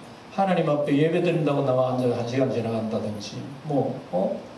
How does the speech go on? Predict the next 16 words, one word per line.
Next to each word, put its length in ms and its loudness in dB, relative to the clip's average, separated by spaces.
제사들이 580 2
또 80 2
뭐, 240 -2
피를 220 4
말린 240 2
짐승을 400 2
잡았다든지, 460 -2
짐승 600 2
백 180 2
마리, 200 4
천 240 -2
마리 280 2
잡고 600 0
기름을 360 2
뭐, 260 -4
예? 60 -8